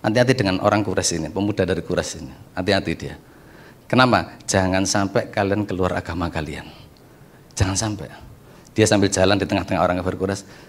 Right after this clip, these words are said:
dituding gitu loh, orang itu hati-hati. Nah, jadi itu nanti kita alami banyak gitu itu. Iku ngomong apa, ngomong anu.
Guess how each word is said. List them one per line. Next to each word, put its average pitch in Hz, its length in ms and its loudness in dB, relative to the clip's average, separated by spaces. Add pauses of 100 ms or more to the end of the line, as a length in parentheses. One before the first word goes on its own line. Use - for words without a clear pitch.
(180)
dituding 120 560 6
gitu 110 160 -2
loh, - 160 -8
orang 107 240 4
itu 107 80 0
hati-hati. 80 480 -2
Nah, 73 320 -10 (480)
jadi 120 480 4 (320)
itu 147 160 0
nanti 196 320 4 (400)
kita 240 240 -2
alami 240 400 2
banyak 160 400 2
gitu 110 240 0
itu. 78 120 -6 (680)
Iku 120 160 0
ngomong 104 560 4
apa, 73 320 0
ngomong 76 320 -2
anu. 80 300 -2